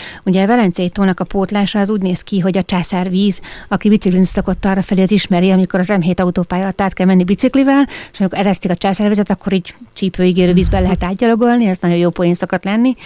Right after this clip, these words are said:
Én nem hagyom ki akkor sem, hogy áll benne a víz. Em, ez pótolja a Pátkai meg a Zámoi víztározóból. Illetve a Dinnyési Fertőnél van egy zsilip, amit, ö, el tudnak zárni azzal, hogy ne a magasabb vízállású tó, hanem a Dinnyési Fertő, ö,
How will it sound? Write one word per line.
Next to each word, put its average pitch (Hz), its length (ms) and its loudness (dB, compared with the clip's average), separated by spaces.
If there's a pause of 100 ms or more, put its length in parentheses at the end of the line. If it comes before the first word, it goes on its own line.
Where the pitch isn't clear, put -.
(340)
Én 214 120 2
nem 202 160 4
hagyom 196 280 2
ki 196 100 -2
akkor 190 260 0
sem, - 180 0
hogy 208 180 0 (100)
áll 190 140 2
benne 180 300 2
a 180 40 0
víz. 233 240 0 (520)
Em, 185 580 0 (560)
ez 208 160 0
pótolja 240 640 0
a 208 140 -2
Pátkai 185 420 -2
meg 180 140 0
a 185 40 -2
Zámoi 175 440 0
víztározóból. 185 960 -8 (340)
Illetve 190 240 0
a 190 40 2
Dinnyési 185 400 4
Fertőnél 180 420 0
van 180 140 2
egy 170 140 -2
zsilip, 240 420 0 (300)
amit, 185 360 2
ö, 185 300 2
el 175 120 -2
tudnak 175 240 0
zárni 175 340 0
azzal, 170 420 0
hogy 175 140 0
ne 160 200 0
a 156 200 0
magasabb 180 460 -2
vízállású 180 460 -4
tó, 175 240 -2
hanem 175 240 2
a 170 40 0
Dinnyési 170 380 -2
Fertő, 175 460 -6 (460)
ö, 170 80 -2